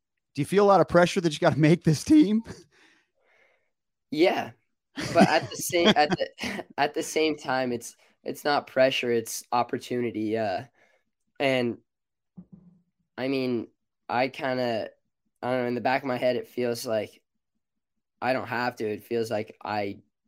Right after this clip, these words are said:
Speaker 2: like, want to so
Speaker 1: Yep.
Speaker 2: badly. And, uh, and it kinda just feels, I don't wanna say it feels inevitable, but
Speaker 1: Sure.
Speaker 2: it just feels like the next step. And, uh, you know, I was so close in, uh, at trials, and, um, I think this will be a really big year, and I'm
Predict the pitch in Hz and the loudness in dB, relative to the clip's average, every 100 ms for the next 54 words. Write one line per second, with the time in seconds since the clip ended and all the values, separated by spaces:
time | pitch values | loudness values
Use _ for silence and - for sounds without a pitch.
0 | _ - 110 110 123 113 110 120 - - | _ -10 -10 -10 -14 -6 -2 -2 -4 -10
1 | 92 107 - 110 107 107 101 90 - _ | -10 -10 -6 -4 -2 -4 -4 -12 -16 _
2 | _ _ _ _ - 120 113 110 107 107 | _ _ _ _ -4 -2 -2 -4 -4 -2
3 | 101 92 _ _ _ - 127 127 - 139 | -2 -4 _ _ _ -6 -4 -4 -2 -2
4 | 147 123 - 139 127 117 - - _ _ | -2 -6 -6 -2 0 -2 -6 -18 _ _
5 | _ - 151 180 175 156 135 139 139 131 | _ -2 2 2 4 2 2 0 -2 -2
6 | 117 120 143 156 180 165 131 - - 165 | -2 -2 -2 0 0 2 -2 -2 0 0
7 | 127 139 - - 156 151 151 135 123 123 | 0 -8 -10 -2 2 2 0 -4 -2 -4
8 | - - 127 123 107 110 - _ _ _ | -6 -2 0 0 -4 -10 -12 _ _ _
9 | 135 131 131 131 127 - 131 131 135 127 | 2 2 2 0 -2 0 -2 0 -2 -2
10 | 131 123 117 - _ _ 107 117 113 110 | -2 -4 -4 -10 _ _ -2 2 2 0
11 | 107 - _ _ _ - 120 - 131 127 | -2 -6 _ _ _ -2 -2 -2 2 4
12 | 127 127 120 104 113 _ _ _ - 117 | 4 2 -2 -10 -12 _ _ _ -8 -2
13 | 120 104 107 135 123 127 123 123 117 123 | -2 -2 -6 -8 -8 -8 -4 -2 -2 -2
14 | 117 113 117 127 123 117 | -2 -4 -2 0 0 -4